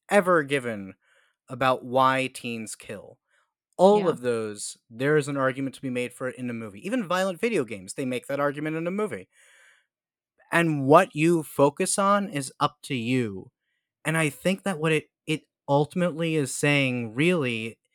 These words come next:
Speaker 1: is just that we don't fucking know.
Speaker 2: Yeah.
Speaker 1: We don't know. We're not him. We do not know what he's thinking. And we cannot know why he did this.
Speaker 2: And that's what makes it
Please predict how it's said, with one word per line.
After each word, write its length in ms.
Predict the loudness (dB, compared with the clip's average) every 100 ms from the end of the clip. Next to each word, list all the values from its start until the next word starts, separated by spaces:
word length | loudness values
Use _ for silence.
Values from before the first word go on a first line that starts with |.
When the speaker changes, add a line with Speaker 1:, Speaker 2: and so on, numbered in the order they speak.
| _ _ _ _ _ _ -20
Speaker 1:
is 140 | -14
just 220 | -10 -4
that 120 | 0 0
we 200 | -2 -8
don't 300 | -6 -6 -6
fucking 640 | -12 -8 -4 -2 -2 -2 0
know. 480 | 4 4 4 -2 -18 _ _ _ _ _ _ _ _
Speaker 2:
Yeah. 240 | -2 -2 -4 _ _ -6
Speaker 1:
We 100 | 2
don't 240 | 6 6
know. 500 | 6 4 4 0 -6 -20 _ 2
We're 200 | 4 8
not 280 | 6 6
him. 380 | 2 -2 -2 -6 _ _ _ _ _
We 100 | 0
do 120 | 2
not 240 | 4 4 4
know 140 | 4
what 140 | 4
he's 180 | 2 -2
thinking. 380 | -6 -8 -10 -16 _ _ _ _ _ _
And 160 | -2 0
we 140 | 0
cannot 380 | 0 2 2 2
know 160 | -2
why 220 | 0 -2 -2
he 140 | -4
did 220 | -6 -6
this. 340 | -8 -16 -18 -20 _ _ _ _ _ _ _ _
Speaker 2:
And 200 | -2 4
that's 340 | 6 6 4 -2
what 140 | 0
makes 340 | 2 2 0 -2
it 180 | -2